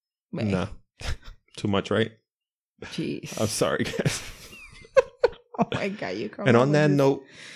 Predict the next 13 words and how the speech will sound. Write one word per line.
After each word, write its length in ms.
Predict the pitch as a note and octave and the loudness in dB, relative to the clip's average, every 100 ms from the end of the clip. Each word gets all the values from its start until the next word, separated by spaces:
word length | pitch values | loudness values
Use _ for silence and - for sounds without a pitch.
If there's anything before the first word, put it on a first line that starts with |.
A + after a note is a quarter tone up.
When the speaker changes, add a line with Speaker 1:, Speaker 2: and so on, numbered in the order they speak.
| - | -10
Speaker 2:
we'll 180 | A2 G#2+ | -2 0
catch 260 | G#2+ A#2+ - | 4 4 4
up 80 | A#2 | 2
with 140 | B2 | 4
you 40 | A#2 | 4
guys 260 | A#2+ A2+ | 6 6
next 220 | A#2 A#2 | 2 0
time. 320 | - A#2+ A#2+ A#2 | 0 0 2 0
Have 220 | A2+ A#2 | 0 -2
fun. 500 | - A#2 A#2 A#2+ B2 | -2 -2 0 -2 -4
Good 160 | A2 | -2
night. 380 | G#2+ A2+ A#2 - _ _ _ _ _ _ _ _ _ _ - | 0 0 -2 -4 _ _ _ _ _ _ _ _ _ _ 0
Yeah. 480 | A2 F#3+ C#4+ A#2+ | 2 2 2 0